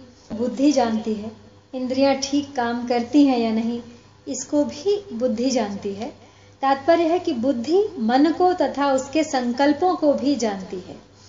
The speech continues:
और इंद्रियों तथा उनके विषयों को भी जानती है। इसलिए इंद्रियों से ऊपर जो मन है,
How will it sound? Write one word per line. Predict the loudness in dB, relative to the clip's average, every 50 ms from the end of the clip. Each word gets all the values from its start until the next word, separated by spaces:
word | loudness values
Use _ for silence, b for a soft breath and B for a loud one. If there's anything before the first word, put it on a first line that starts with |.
| B B B B B B B 0
और | 0 0 0
इंद्रियों | 0 0 2 4 4 6 6 6 6 6 4 4
तथा | 4 2 2 2 0 0 0
उनके | 0 0 2 2 2 2 0 -2
विषयों | 0 -2 -2 -2 0 0 2 2 2 0
को | 2 0 0 0
भी | 0 -2 -2
जानती | -2 -4 -6 -6 -10 -10 -12 -12
है। | -12 -12 -18 -18 -18 B B B B B B B -6 -4
इसलिए | -4 -4 0 0 2 4 4 2 2
इंद्रियों | 0 0 0 2 2 4 6 6 6 6 6 4
से | 4 2 0 -2
ऊपर | 0 0 0 -2 2 4 4 4 4 2 -4 -12 -16 -20 -20 _ _ _ -10
जो | -2 0 0 0
मन | 0 0 2 4 4 6 6 6
है, | 4 2 -2 -6 -8